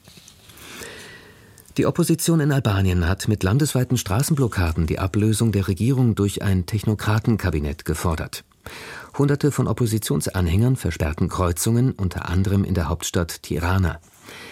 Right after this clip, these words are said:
Die Konservativen unter Führung des ehemaligen Ministerpräsidenten Berisha werfen den Sozialisten von Ministerpräsident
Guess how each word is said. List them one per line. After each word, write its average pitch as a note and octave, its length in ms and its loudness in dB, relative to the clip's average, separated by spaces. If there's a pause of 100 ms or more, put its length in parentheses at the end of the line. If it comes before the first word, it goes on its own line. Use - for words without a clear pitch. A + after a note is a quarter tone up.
(380)
Die B2 80 -2
Konservativen C3+ 640 2
unter G#2+ 240 2
Führung C3 380 2
des E2 160 0
ehemaligen F#2+ 480 2
Ministerpräsidenten F#2+ 1000 2
Berisha F#2 720 0 (300)
werfen G#2+ 340 2
den A#2+ 140 2
Sozialisten A#2 640 0
von E2 160 0
Ministerpräsident F2 720 0